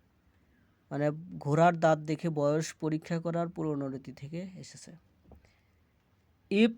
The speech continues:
someone's give, if someone gives us a horse as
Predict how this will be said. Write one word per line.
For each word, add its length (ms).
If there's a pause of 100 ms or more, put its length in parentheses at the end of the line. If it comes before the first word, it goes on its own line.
(200)
someone's 560
give, 480 (440)
if 320
someone 720 (300)
gives 400
us 300 (1400)
a 140
horse 800 (1000)
as 200